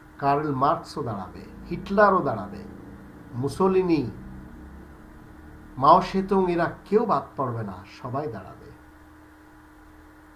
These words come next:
এবং ভারতবর্ষের সেই ঘাতকগুলি, নেহেরু বলেন, জিন্না বলেন এবং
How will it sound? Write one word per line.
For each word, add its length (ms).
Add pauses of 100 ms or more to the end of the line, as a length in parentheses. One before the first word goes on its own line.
(120)
এবং 340 (1040)
ভারতবর্ষের 800
সেই 360
ঘাতকগুলি, 800 (100)
নেহেরু 460
বলেন, 440
জিন্না 360
বলেন 360 (920)
এবং 440